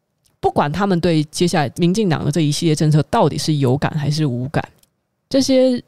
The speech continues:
人呢，他们的直觉选择就是政党应该要轮替。可能他们感受到的是，在台湾近年来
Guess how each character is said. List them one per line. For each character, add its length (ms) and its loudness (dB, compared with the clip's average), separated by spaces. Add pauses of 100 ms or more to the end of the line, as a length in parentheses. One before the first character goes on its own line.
(140)
人 240 2
呢， 260 0 (320)
他 140 -2
们 340 0 (160)
的 120 2
直 280 -2
觉 160 0
选 240 -2
择 160 -8
就 140 -2
是 120 2
政 220 0
党 180 -6
应 60 -6
该 100 -4
要 120 -4
轮 240 -4
替。 160 -4 (720)
可 100 -2
能 540 2
他 160 -2
们 200 0
感 220 -8
受 160 0
到 160 0
的 140 -4
是， 280 0 (240)
在 140 -2
台 220 -2
湾 320 0
近 240 0
年 260 0
来 260 -4